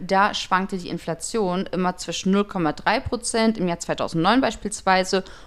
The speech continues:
und sechs Komma neun Prozent im Jahr zwanzig zweiundzwanzig. Wir rechnen jetzt mal mit einem durchschnittlichen Inflationswert von zwei Prozent pro Jahr.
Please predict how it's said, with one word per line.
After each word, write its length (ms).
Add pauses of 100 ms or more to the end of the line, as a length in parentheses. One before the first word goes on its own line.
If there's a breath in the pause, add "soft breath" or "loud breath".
(120 loud breath)
und 260
sechs 240
Komma 220
neun 180
Prozent 500
im 140
Jahr 280
zwanzig 440
zweiundzwanzig. 960 (520 loud breath)
Wir 300
rechnen 320
jetzt 180
mal 180
mit 140
einem 220
durchschnittlichen 760
Inflationswert 1040
von 200
zwei 360
Prozent 720
pro 480 (240)
Jahr. 360